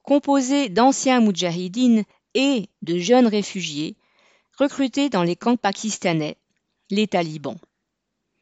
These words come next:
Se réclamant d'un fondamentalisme religieux virulent, ceux-ci gagnèrent un soutien populaire.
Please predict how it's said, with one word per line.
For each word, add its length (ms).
Se 120
réclamant 640
d'un 280
fondamentalisme 1120
religieux 640
virulent, 580
ceux-ci 560
gagnèrent 600
un 120
soutien 420
populaire. 680